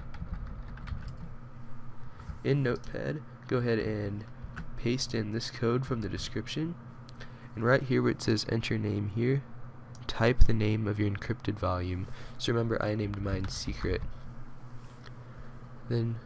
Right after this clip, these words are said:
you want to save it on your flash drive. I'm going to call it file dot bat. You can name it anything you want as long as it ends with dot B A T. So push save.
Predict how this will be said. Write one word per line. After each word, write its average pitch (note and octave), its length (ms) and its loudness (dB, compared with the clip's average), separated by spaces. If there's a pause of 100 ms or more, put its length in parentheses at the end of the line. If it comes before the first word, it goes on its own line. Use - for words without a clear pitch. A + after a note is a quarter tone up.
(200)
you A2+ 220 2 (180)
want A2 200 -2
to G#2+ 140 0
save A#2 420 2
it C#3 200 2
on A#2 140 2
your G#2 100 0
flash G#2 360 -2
drive. A2 500 -2 (1160)
I'm A#2+ 80 -2
going A#2 140 2
to G#2+ 60 0
call A2+ 300 2
it G#2+ 180 2 (1300)
file A#2+ 800 2 (200)
dot G#2+ 380 -2
bat. F#2+ 300 -4 (380)
You C3 100 2
can C3 140 0
name B2 180 2
it - 100 -2
anything C3+ 320 4
you D3 100 6
want A2+ 300 6
as - 160 10
long G#2+ 100 10
as G#2+ 100 8
it F#2 60 6
ends G2+ 300 4
with G2 200 2
dot G2 320 2
B G2 220 4
A F#2+ 40 4
T. F2 380 -2 (880)
So - 120 -8
push - 220 12
save. A#2 400 4